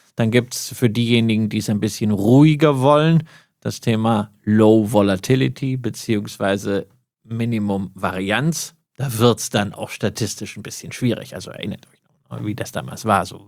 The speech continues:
Varianz, äh, ich erinnere mich, Stochastikklausur. Nee, brauchen wir nicht. Aber also mein Lieblingsfaktor in diesem Zoo ist ja Momentum.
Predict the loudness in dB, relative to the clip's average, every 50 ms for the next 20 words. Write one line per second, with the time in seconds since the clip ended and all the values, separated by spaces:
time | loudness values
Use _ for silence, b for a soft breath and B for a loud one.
0 | -4 -2 -2 -2 -2 -2 0 0 0 0 0 -2 -4 -4 -8 -10 -8 -8 -10 -12
1 | -12 -10 -10 -8 -8 -6 -8 -8 -8 -8 -8 -4 -4 -4 -4 -4 -6 -6 -6 -6
2 | -6 -6 -4 -4 0 2 4 4 4 2 B B B B B 2 4 4 4 4
3 | 4 4 4 4 4 2 -2 0 2 4 6 6 4 2 0 -2 0 0 2 0
4 | 0 0 2 2 4 4 4 2 0 0 0 0 0 2 2 2 2 2 2 0
5 | 2 0 -2 -8 -14 -16 -16 -8 -2 -2 -2 -2 -2 -4 -2 0 2 4 4 2
6 | 0 -2 -2 -2 -2 0 0 -2 -2 -2 -2 -4 -6 -8 -8 -6 -2 0 2 2
7 | 2 0 0 b b b b b b _ -2 -2 0 2 2 4 4 4 2 -2
8 | -8 _ _ _ -4 2 4 4 4 4 4 2 2 0 -2 -4 -6 -8 -10 -10
9 | -12